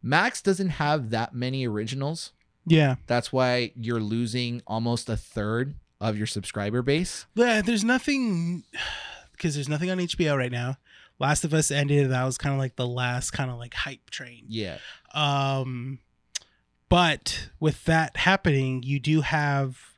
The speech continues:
Speaker 2: they do have another source of content, which is the reality T V aspect of it. You
Speaker 1: But
Speaker 2: have
Speaker 1: I
Speaker 2: T L C.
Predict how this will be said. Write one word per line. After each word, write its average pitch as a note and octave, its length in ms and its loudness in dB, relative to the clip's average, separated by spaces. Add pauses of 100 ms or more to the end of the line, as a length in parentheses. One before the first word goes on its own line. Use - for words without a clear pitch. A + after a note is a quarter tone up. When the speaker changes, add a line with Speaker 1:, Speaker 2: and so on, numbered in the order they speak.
(120)
Speaker 2:
they C#3+ 160 0
do F3+ 180 2
have D#3 220 0
another C#3+ 320 0
source D3 500 0
of B2+ 400 -8 (580)
content, F3+ 560 2
which C#3+ 220 -4
is B2+ 380 -4 (100)
the C#3 100 0
reality C3 480 0
T A3+ 220 0
V D#3 140 -2
aspect A#2+ 400 -10
of B2 100 -14
it. G#2 140 -12 (140)
You - 20 -10
Speaker 1:
But B2+ 140 2
Speaker 2:
have B2+ 180 0
Speaker 1:
I - 20 2
Speaker 2:
T D3 80 2
L B2 120 -2
C. C3 440 -2